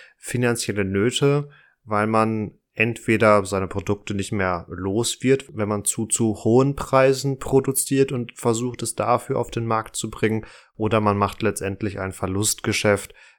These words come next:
weil man mit anderen Anbietern nicht konkurrieren kann. Ein Punkt, der ja auch durchaus in Downton Abbey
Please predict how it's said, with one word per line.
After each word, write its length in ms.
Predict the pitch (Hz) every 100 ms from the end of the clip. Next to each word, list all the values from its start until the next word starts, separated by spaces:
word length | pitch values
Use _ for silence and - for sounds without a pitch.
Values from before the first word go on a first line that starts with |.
| _
weil 120 | 98
man 220 | 98 95 - _ _
mit 180 | 107
anderen 460 | - 107 113 107 101
Anbietern 560 | 98 110 107 107 101 98
nicht 240 | 131 -
konkurrieren 680 | - 127 135 120 127 127 131
kann. 380 | - 135 139 139 _ _ _ _ _ _ _
Ein 280 | - 107 104
Punkt, 500 | - 127 143 151 -
der 100 | 113
ja 120 | 113
auch 120 | 110 -
durchaus 720 | 113 117 - 107 107 123 -
in 140 | 107
Downton 400 | 101 101 98 95
Abbey 640 | 95 104 113 113 113 113